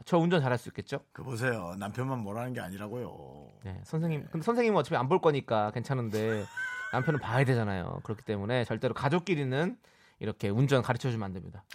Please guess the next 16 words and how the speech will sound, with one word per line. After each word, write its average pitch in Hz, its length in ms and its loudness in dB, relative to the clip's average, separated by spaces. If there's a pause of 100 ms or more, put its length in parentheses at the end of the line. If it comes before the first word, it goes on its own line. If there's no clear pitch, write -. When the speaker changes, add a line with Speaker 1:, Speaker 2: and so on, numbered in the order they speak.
(320)
Speaker 2:
참에 120 300 -8
남편도 120 440 -10
안 87 140 -10
보는 117 220 -8
경우가 104 300 -10
간혹 107 280 -8
있으니까요. 110 680 -14 (2750)
Speaker 1:
모르겠네요. 104 460 2
Speaker 2:
<laughs> 226 1080 6
Speaker 1:
네. 107 60 0
Speaker 2:
자, 160 120 12
치킨 277 320 6
보내드리겠습니다. 160 640 6
Speaker 1:
네, 127 760 12
아이고 196 180 8
뜨거워라. 165 400 8